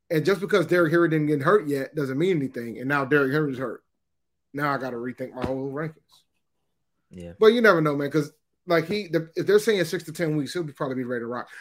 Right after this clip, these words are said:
Speaker 1: I hope he doesn't rush it, because then he might re-injure and then he might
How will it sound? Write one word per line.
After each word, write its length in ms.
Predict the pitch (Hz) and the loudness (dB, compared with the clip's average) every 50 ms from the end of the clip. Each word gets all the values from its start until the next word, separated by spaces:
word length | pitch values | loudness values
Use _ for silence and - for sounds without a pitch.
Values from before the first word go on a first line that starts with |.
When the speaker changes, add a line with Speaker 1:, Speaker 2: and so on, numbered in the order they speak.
| - - | -6 -2
Speaker 1:
I 140 | 190 190 180 | 2 6 8
hope 200 | 202 214 - 214 | 8 8 8 6
he 60 | 196 | 4
doesn't 260 | 185 165 160 147 135 | 2 2 2 0 -2
rush 260 | 139 143 131 - - | -2 -4 -6 -6 -10
it, 140 | 98 - - _ _ _ _ _ _ _ _ _ _ _ _ - | -14 -16 -18 _ _ _ _ _ _ _ _ _ _ _ _ -12
because 320 | 147 - 165 151 143 131 127 | -6 0 0 0 2 2 2
then 160 | 160 156 151 | 2 2 2
he 80 | 147 | 0
might 300 | 143 143 139 135 127 - | -2 -2 -4 -4 -6 -6
re-injure 480 | 135 139 135 139 143 143 131 143 143 139 | -6 -4 -2 -2 -2 -2 -2 -2 -2 -2
and 100 | 127 123 | -4 -6
then 80 | 120 120 | -8 -8
he 100 | 131 131 | -8 -6
might 220 | 131 123 123 | -6 -6 -8